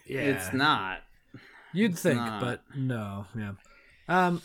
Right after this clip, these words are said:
Speaker 1: okay, so the rest of 'em, as I mentioned, scramble for the tops of the shelves and the fridges. Um, realizing, I guess that was one of the things, that there's live wires that might kill them because there's, like, sparks and shit going sort of into the water, and that can be bad. Apparently never affects the sharks. Don't know how that works, but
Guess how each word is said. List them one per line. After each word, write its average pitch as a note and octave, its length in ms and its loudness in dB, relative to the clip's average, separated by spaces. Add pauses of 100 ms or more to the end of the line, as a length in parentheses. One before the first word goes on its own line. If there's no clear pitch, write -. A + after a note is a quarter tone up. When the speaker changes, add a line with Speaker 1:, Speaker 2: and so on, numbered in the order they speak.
(160)
Speaker 1:
okay, E3+ 260 6
so G3+ 220 8
the G#3 120 8
rest G#3 180 6
of G#3+ 60 6
'em, F#3+ 220 4
as F3 180 4
I F3 80 8
mentioned, D3 320 0
scramble D3 340 0
for D3+ 160 -2
the C#3 80 -2
tops C#3 340 -2
of C3+ 60 -4
the C3 80 -4
shelves A#2 300 -4
and A2+ 120 -8
the - 40 -14
fridges. G#2 540 -6
Um, G#2 400 -6 (640)
realizing, F#3 500 10
I F3 80 4
guess E3+ 180 6
that F#3 180 6
was D3+ 140 2
one D#3 120 4
of C#3 60 0
the C#3 60 2
things, C#3 280 0
that C#3 120 -4
there's D3 160 2
live E3 280 6
wires D3+ 420 6
that C3 100 -2
might C3+ 180 -2
kill D3+ 180 -2
them C#3 180 -2
because C3 260 -2
there's, B2+ 200 -2
like, A#2+ 160 -6
sparks B2+ 340 -6
and C3+ 100 -4
shit C3 240 -4
going C3 240 0
sort C3+ 220 0
of B2+ 80 -4
into F#3+ 200 2
the C#3+ 100 0
water, C3+ 360 -2
and A#2 140 -6
that A2+ 140 -8
can G#2+ 100 -8
be G2+ 80 -8
bad. G#2 380 -8
Apparently A#3+ 440 4
never D3+ 540 4
affects D3+ 300 -2
the B2 80 -6
sharks. B2 400 -6 (200)
Don't E3 140 0
know C3 60 -2
how C3 80 -2
that C3 160 -4
works, G#2+ 260 -10
but A2 200 -8